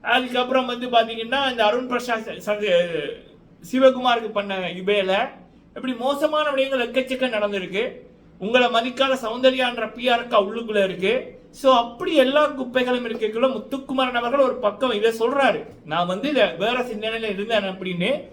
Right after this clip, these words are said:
So, அப்படி இருக்கக்குள்ள அவருக்கு இது ரொம்ப அநியாயம் அப்படின்றதா என்னுடைய பார்வை. இல்ல அப்படின்னா, ஒருவேளை முத்து ஒரு வைரமா நினைச்சு கொண்டிருக்கக்குள்ள ஒரு முத்துவும் எங்க இவங்கள மாதிரி ஆயிடுவாரோ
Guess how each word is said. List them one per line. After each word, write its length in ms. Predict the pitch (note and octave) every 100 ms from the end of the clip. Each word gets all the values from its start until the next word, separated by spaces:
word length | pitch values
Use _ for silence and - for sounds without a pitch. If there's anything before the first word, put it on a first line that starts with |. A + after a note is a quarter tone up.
| - - -
So, 240 | - C#4 B3+
அப்படி 420 | A3+ A3+ D#4 E4
இருக்கக்குள்ள 240 | D4+ D4+
அவருக்கு 500 | C#4 A3+ B3 C4 C4+
இது 120 | B3+
ரொம்ப 500 | A3+ G#3+ A#3 B3+ A3+
அநியாயம் 540 | F#3 E3 F#3 G#3 G#3+ G3
அப்படின்றதா 440 | F3 F#3+ F3 G3
என்னுடைய 400 | F3 F#3+ A3 A3
பார்வை. 560 | G#3+ F3+ F3+ A#3 - - - - -
இல்ல 300 | - C4 D4+
அப்படின்னா, 420 | C#4 C4+ C4+ D4 C4+
ஒருவேளை 460 | B3 A#3+ C4 C#4+ D4+ D4+ - - - - - _ _ - _ - - - - -
முத்து 380 | G#3+ A#3 D#4
ஒரு 140 | D4 B3+
வைரமா 460 | A#3+ B3 C4+ C4+
நினைச்சு 200 | A#3+ A#3
கொண்டிருக்கக்குள்ள 440 | A#3+ A#3 A#3 A#3 B3
ஒரு 120 | G3
முத்துவும் 680 | E3+ G3+ - C#4+ F4 E4+ - - -
எங்க 260 | A#3 C4
இவங்கள 340 | B3 B3 B3+ B3
மாதிரி 240 | A#3+ A#3+
ஆயிடுவாரோ 540 | G#3+ A3 A3+ G#3+ A#3+